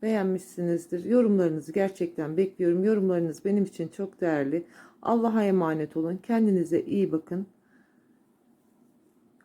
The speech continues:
Bildirimleri açarsanız dediğim gibi bir dahaki videomdan da haberdar olursunuz.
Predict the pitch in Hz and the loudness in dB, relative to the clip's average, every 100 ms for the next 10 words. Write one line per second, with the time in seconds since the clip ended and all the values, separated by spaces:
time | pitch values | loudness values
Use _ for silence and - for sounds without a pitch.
0 | - 233 208 196 190 170 165 185 - 180 | -4 -2 0 2 4 4 4 0 -2 -2
1 | 165 147 156 - 170 180 175 160 143 160 | -2 -8 -6 -4 -2 0 0 0 -2 0
2 | 214 180 170 151 160 180 170 156 135 131 | 0 2 2 0 -2 -2 0 0 0 -4
3 | 135 170 175 160 139 135 160 160 - - | -4 -4 -2 0 0 0 0 -2 -2 -2
4 | 113 107 - - - | -2 -4 -10 -18 -18